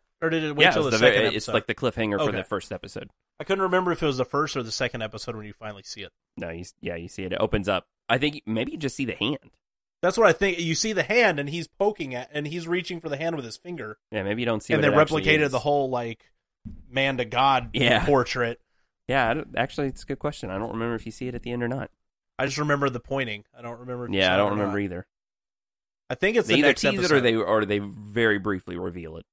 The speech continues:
Speaker 1: Yeah, I think it's just you see the hand.
Speaker 2: Yeah,
Speaker 1: 'Cause
Speaker 2: you know
Speaker 1: everyone
Speaker 2: it's like a
Speaker 1: knows that,
Speaker 2: child
Speaker 1: like,
Speaker 2: or a
Speaker 1: three
Speaker 2: baby.
Speaker 1: finger, well, two appendage and a thumb,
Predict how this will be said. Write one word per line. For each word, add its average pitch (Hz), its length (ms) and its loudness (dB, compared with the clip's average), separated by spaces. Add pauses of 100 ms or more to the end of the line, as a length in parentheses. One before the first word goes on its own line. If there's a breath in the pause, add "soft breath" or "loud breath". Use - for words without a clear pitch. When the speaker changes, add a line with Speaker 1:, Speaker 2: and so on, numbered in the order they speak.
(100)
Speaker 1:
Yeah, 127 160 -2
I 139 80 0
think 196 180 4
it's - 120 2
just - 180 -2
you 139 80 -2
see 143 160 -4
the 113 100 -8
hand. 107 440 -8 (460)
Speaker 2:
Yeah, 104 120 2
Speaker 1:
'Cause 165 100 4
Speaker 2:
you 196 80 8
know 185 140 8
Speaker 1:
everyone - 40 8
Speaker 2:
it's 165 60 4
like 156 60 6
a 160 40 6
Speaker 1:
knows 147 120 2
that, 143 60 4
Speaker 2:
child 98 160 6
Speaker 1:
like, 127 200 2
Speaker 2:
or 107 40 -10
a - 100 -18 (100)
Speaker 1:
three 139 240 0
Speaker 2:
baby. 92 140 0
Speaker 1:
finger, 123 640 -2 (280)
well, 117 200 -2
two 156 260 -4
appendage 127 500 -4
and 110 120 -10
a 107 80 -10 (140)
thumb, 113 540 -2